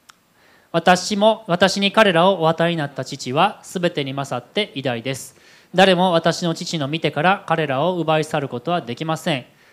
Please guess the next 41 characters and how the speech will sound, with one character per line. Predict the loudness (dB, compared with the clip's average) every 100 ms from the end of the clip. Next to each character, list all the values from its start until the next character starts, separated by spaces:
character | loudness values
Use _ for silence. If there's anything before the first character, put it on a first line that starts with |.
| _ 2
私 | 6 6 4
と | -4
父 | -4 -6
と | 0
は | 2
一 | 2 -2
つ | -4
で | -4 -4
す。 | -4 -18 _ _
ユ | -2
ダ | 4 4
ヤ |
人 | 4 0 -2
た | -4
ち | 2
は | 4 4 2
イ | 0
エ | 0
ス | 0 0
を |
打 | 0
ち、 | -2 -6
石 | -4 2
打 | 2
ち | 2 -2
に | -2
し | 0
よ | 0
う | 0
と | -6
し | -2
て、 | -2 -4 -10
ま | -8 -2
た | 0 0
石 | -4 -6 -4
を | -4
取 | -4 -4
り | -4
上 |
げ | -4
た。 | 2 2 2